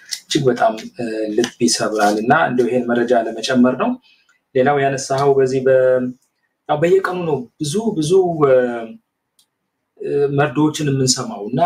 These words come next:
I think እረፍት እንዳይኖረንም እየተፈለገ ነው የሚመስለው። ሁልጊዜ በእንዲህ አይነት፣ እ፣ የሀዘን የመርዶ፣ እ፣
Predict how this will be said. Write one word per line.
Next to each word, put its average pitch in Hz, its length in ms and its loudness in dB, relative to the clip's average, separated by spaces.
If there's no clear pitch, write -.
I - 120 -4
think 240 220 2
እረፍት 202 280 0
እንዳይኖረንም 165 600 -2
እየተፈለገ 135 600 0
ነው 120 120 -2
የሚመስለው። 107 580 -12
ሁልጊዜ 127 440 -4
በእንዲህ 123 300 -4
አይነት፣ 127 280 -2
እ፣ 127 80 -2
የሀዘን 127 520 2
የመርዶ፣ 123 400 0
እ፣ 123 120 -12